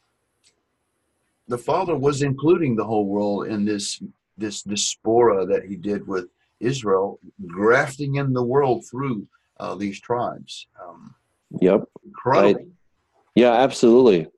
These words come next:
Speaker 2: Uh, I was hoping I could pull up a, um, a little graphic I had. I, <laughs> I can't remember which slide it's in, but, um, but yeah, I, I, it, just to underscore what you're saying, uh, of, um, you know,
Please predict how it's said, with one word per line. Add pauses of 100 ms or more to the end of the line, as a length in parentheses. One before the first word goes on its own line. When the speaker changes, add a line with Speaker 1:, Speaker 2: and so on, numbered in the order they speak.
(560)
Speaker 2:
Uh,
I
was
hoping
I
could
pull
up
a,
um, (420)
a
little
graphic
I
had.
I, (140)
<laughs>
I
can't
remember
which
slide
it's
in, (480)
but,
um, (720)
but
yeah,
I,
I, (140)
it,
just
to
underscore
what
you're
saying, (540)
uh, (360)
of,
um, (720)
you
know,